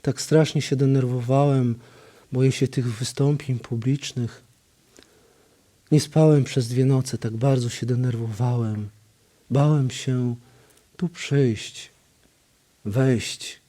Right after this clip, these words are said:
I w momencie, kiedy mówiłem i ty zadałeś mi to pytanie, na które nie potrafiłem znaleźć odpowiedzi,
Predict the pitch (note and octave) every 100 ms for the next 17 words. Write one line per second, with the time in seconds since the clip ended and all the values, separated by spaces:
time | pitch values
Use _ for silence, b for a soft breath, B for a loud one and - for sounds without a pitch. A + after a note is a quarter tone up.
0 | _ _ _ b b b b D3+ E3+ F3
1 | G3 G3 - D#3 - C#3+ D3+ C#3+ C#3 C#3+
2 | C3+ D#3+ F#3 D#3 C#3 B2+ E3+ D#3 C#3 D#3+
3 | F3 D#3 D#3 D3 D#3+ D3+ - D#3+ D#3 D#3
4 | D3+ D3 E3+ D#3+ D#3 D3+ D#3 D#3+ D#3 -
5 | F#3 D#3+ D3+ B B B E3+ F3+ F3+ D#3
6 | - D3 - D3 E3+ D#3 D3